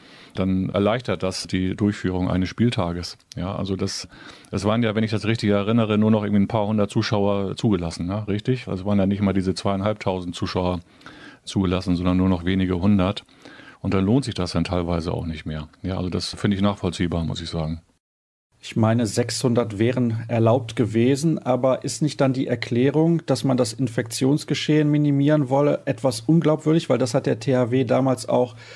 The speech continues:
Speaker 2: von sich gegeben in einer Erklärung, wenn man zwei Tage vorher noch applaudiert, wenn Frank Bohmann von Symbolpolitik der Regierung spricht.
Speaker 1: Ja, das mag sein, aber weißt du, irgendwie, das sind irgendwie auch so Sachen in der Praxis. Ich stell mir vor, wie das dann auf der Geschäftsstelle vor sich geht.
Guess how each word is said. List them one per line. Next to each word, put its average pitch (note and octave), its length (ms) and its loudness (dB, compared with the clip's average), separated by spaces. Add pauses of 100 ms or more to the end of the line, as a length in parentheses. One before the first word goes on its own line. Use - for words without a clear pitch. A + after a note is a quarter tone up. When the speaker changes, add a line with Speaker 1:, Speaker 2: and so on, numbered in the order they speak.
(180)
Speaker 2:
von D3 220 -2
sich D3+ 180 -6
gegeben D3 420 2
in C#3+ 100 2
einer C3+ 220 2
Erklärung, C#3 580 0
wenn C3+ 120 4
man C#3 100 4
zwei C3+ 240 2
Tage C#3+ 300 -2
vorher D3+ 240 2
noch C#3+ 160 -2
applaudiert, C#3 560 0 (320)
wenn C3 120 2
Frank B2+ 280 -4
Bohmann C#3+ 240 2
von C#3 180 -2
Symbolpolitik B2+ 800 -2
der C3+ 180 0
Regierung C#3 360 0
spricht. - 480 -10 (840)
Speaker 1:
Ja, C3+ 360 4
das B2 240 0
mag A#2 260 0
sein, G#2 400 -2
aber G#2+ 260 0
weißt A2+ 300 -2
du, B2+ 60 0
irgendwie, G#2+ 240 4
das G#2 160 0
sind A2+ 180 2
irgendwie G#2 300 2
auch G2 160 -2
so - 100 -2
Sachen G2+ 320 -2
in G2 60 0
der G2 140 2
Praxis. A2 420 -4
Ich G2+ 100 -4
stell C3+ 180 2
mir B2+ 140 4
vor, C3 240 0
wie B2+ 60 0
das A#2+ 140 2
dann A#2 100 0
auf G2+ 120 -2
der A2 120 0
Geschäftsstelle G#2 640 0
vor G#2 180 -2
sich F2+ 220 -8
geht. E2 260 -10